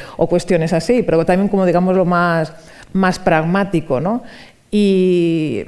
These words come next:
en ese sentido, pues, no creo que podamos decir que ellos son como, digamos, los modelos de la, para la intimidad, ¿no? Yo creo que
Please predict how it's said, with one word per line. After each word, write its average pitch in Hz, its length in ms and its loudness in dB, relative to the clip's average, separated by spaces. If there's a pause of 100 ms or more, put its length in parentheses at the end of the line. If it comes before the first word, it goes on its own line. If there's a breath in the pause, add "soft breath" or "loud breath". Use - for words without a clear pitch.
en 202 80 -2
ese 202 100 0
sentido, 240 380 2
pues, 202 160 -4
no 196 120 -2
creo 226 200 2
que 220 80 0
podamos 196 260 2
decir 190 120 -2
que 190 60 0
ellos 180 140 0
son 180 120 -2
como, 175 120 -2
digamos, 180 260 0
los 180 140 0
modelos 180 420 0
de 175 120 0
la, 165 380 0 (300 loud breath)
para 175 200 2
la 170 100 2
intimidad, 170 600 -2
¿no? 170 80 -6
Yo 196 100 -2
creo 214 240 0
que - 100 -12